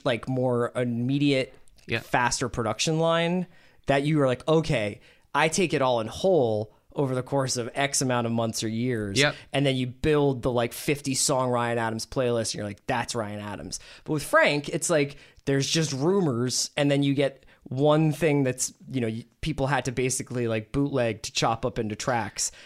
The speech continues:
Speaker 1: and another thing that we're still, it's so gauzy and we're trying to get our heads around. It's not like, "Oh, there's a Frank Ocean album every nine months."
Speaker 2: I, I just noticed there's a, there's a, there's a conversation that we have often now on our show when, when major artists release records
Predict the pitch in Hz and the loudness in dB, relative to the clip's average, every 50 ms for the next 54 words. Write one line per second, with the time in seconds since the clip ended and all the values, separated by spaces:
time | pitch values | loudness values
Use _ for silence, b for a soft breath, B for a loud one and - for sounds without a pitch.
0 | B B - 139 135 131 135 143 147 143 151 143 139 - - 127 120 120 117 113 | B B -2 0 0 2 2 2 2 4 2 0 0 0 0 0 0 0 0 0
1 | 113 110 113 - B B B B B B - 143 143 143 143 - - 143 127 127 | 0 -2 -2 -4 B B B B B B 0 0 2 2 2 0 0 0 0 -2
2 | - - - - 131 131 - - 147 127 107 - 135 131 139 147 143 123 131 120 | -4 -10 -12 -10 -8 -4 -2 0 0 0 0 0 2 4 4 4 2 2 0 -2
3 | 117 117 120 117 - 143 131 127 117 107 107 113 123 143 151 143 139 120 110 107 | -2 -2 -4 -2 -2 0 0 0 0 0 0 0 0 0 0 2 2 2 2 0
4 | 107 110 B B B B B B 147 143 - - 190 180 170 156 147 139 - - | -2 -4 B B B B B B -2 0 2 2 2 4 4 4 2 0 0 4
5 | 160 156 151 143 139 131 123 127 - - 135 123 - 131 123 120 113 - 120 104 | 6 6 6 6 6 4 2 -2 -2 -2 -2 0 0 0 -2 -2 -2 -4 -4 -4
6 | 104 107 107 107 - - 107 107 107 107 110 110 104 101 101 - - - - - | -2 -4 -4 -4 -6 -4 -4 -4 -4 -4 -4 -4 -6 -8 -8 -6 -6 -6 -4 -2
7 | - 127 - - 156 170 190 165 - 160 147 135 123 - 110 110 98 107 101 - | -4 -2 0 0 0 0 0 -2 0 0 2 0 0 0 -2 0 0 0 -2 0
8 | 98 104 101 92 - 107 - - - 98 107 98 104 98 - 131 131 127 117 - | 0 0 0 0 -2 -4 -8 -6 -4 -2 -2 -2 -2 -2 -2 0 0 0 0 0
9 | 120 107 101 - 98 82 60 90 90 85 85 98 98 87 87 85 - - 80 80 | 0 0 0 -2 -4 -4 -2 -2 -2 -4 -2 -2 -2 -2 -2 -2 -2 -2 -2 -2
10 | - - 80 76 73 - - - - - 80 73 69 67 67 64 60 57 - - | -2 -4 -6 -6 -8 -10 -12 -14 -12 -8 -8 -6 -6 -6 -6 -6 -8 -10 -12 -16
11 | _ - - 76 76 73 71 73 71 - - - 64 62 58 - - - - - | _ -6 -4 -4 -4 -4 -4 -6 -6 -6 -8 -8 -8 -8 -8 -12 -16 -12 -8 -6
12 | 85 80 73 73 - - - 82 76 71 73 71 71 - - 82 80 82 - - | -4 -4 -6 -8 -12 -10 -6 -4 -4 -4 -4 -6 -8 -8 -4 -2 -2 0 0 0
13 | 82 78 76 76 - - 80 80 78 76 71 - 76 80 78 78 71 - 80 73 | -2 -2 -2 -4 -6 -4 -4 -4 -4 -4 -6 -6 -8 -6 -6 -6 -6 -4 -4 -4
14 | 71 - 69 65 64 - | -4 -4 -6 -8 -8 -10